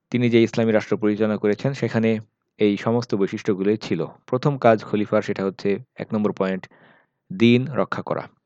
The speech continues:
দ্বীনকে রক্ষা করা এর মৌলিক ভিত্তির উপরে, এবং পরবর্তীতে যারা খলিফা হবেন তাদের কাজও হচ্ছে এটি, অর্থাৎ এই উম্মার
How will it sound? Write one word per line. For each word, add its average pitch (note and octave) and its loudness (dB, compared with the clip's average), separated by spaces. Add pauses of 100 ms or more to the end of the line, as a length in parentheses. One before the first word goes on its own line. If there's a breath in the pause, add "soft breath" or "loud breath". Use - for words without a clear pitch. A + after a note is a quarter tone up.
(440)
দ্বীনকে B2+ 4
রক্ষা A#2+ 4
করা B2 4
এর G2+ 0
মৌলিক G#2+ 0 (240)
ভিত্তির A2+ -2
উপরে, A2 0 (540 soft breath)
এবং G2 0
পরবর্তীতে A#2 2
যারা G2+ 2
খলিফা G#2 0
হবেন F#2+ -2 (280)
তাদের G#2+ 2
কাজও G#2 2
হচ্ছে G2+ -6
এটি, A#2+ -4 (440)
অর্থাৎ A2 2
এই A2+ 2
উম্মার A2 0